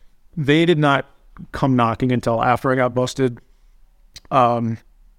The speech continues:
so then I was like, internally, who's gonna catch me? I, I, I already mentioned I didn't think my boss would find it just based on knowing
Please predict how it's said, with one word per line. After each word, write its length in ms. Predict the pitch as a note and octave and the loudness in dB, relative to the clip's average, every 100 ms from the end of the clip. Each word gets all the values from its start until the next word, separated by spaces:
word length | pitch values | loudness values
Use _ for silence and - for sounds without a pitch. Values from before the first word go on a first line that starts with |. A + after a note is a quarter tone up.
| _ _ - | _ _ -8
so 180 | - | 0
then 120 | D#3+ D#3+ | 2 4
I 40 | |
was 180 | D#3 D3 | 2 2
like, 160 | D3 D3+ | 0 0
internally, 460 | C3+ D#3+ D3+ C3 | 0 0 0 0
who's 140 | C3 A#2+ | 0 -2
gonna 160 | B2 | -4
catch 280 | - A#2+ - | -4 -6 -6
me? 220 | - C3 - - | -10 -12 -16 -12
I, 80 | C3 C3+ | -6 -6
I, 40 | - - | -6 -6
I 100 | C#3+ | 0
already 200 | D3+ C#3+ | 2 2
mentioned 600 | B2+ C3 C3 C3+ B2 B2 - _ _ _ _ - | 2 0 -2 -2 0 -2 -6 _ _ _ _ -2
I 40 | |
didn't 140 | C#3+ C3+ | -2 2
think 140 | D3+ | 0
my 140 | D3 C#3 | 2 0
boss 340 | A#2+ A2+ A2+ | 2 0 0
would 120 | C3 | -4
find 360 | - A#2+ B2 A#2+ | -2 0 2 0
it 140 | B2 | 0
just 240 | - A#2 C3 | -2 -6 0
based 280 | B2 A#2 B2 | 0 0 0
on 420 | A#2 A#2 A2+ A2+ - _ D#3+ | -2 -2 -6 -8 -12 _ -6
knowing 720 | A#2+ B2 B2 A#2+ A#2 A2+ | 0 2 2 2 0 -2